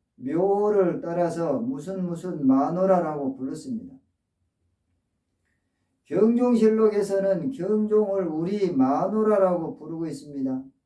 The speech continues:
승정원 일기에서는 세조를 광릉 마누라라고 부르고 있습니다.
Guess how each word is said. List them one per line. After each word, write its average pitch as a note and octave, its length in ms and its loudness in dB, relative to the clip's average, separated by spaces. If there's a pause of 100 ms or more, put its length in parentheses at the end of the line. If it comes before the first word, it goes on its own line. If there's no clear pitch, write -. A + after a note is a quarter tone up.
(720)
승정원 A#3+ 720 2
일기에서는 F3+ 1400 0
세조를 G#3+ 840 2
광릉 G3 720 0
마누라라고 E3+ 1200 0
부르고 D3+ 440 -8
있습니다. C3 540 -10